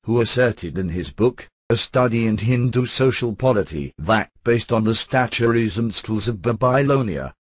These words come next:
the Sumerians were of dark complexion,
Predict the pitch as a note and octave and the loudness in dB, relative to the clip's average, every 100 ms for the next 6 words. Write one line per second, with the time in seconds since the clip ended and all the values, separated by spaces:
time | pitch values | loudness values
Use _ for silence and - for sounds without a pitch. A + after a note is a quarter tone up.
0 | - D#2 - G#2+ B2 A#2+ B2 A#2 A2 G2 | -10 -4 0 2 2 2 2 2 0 0
1 | A2+ A2+ G#2+ G2+ - G#2+ B2+ B2+ B2+ - | 2 4 4 2 -2 -2 2 2 2 -4
2 | D3 C3+ B2 B2 - - C#2 | -4 -2 0 0 -2 -8 -8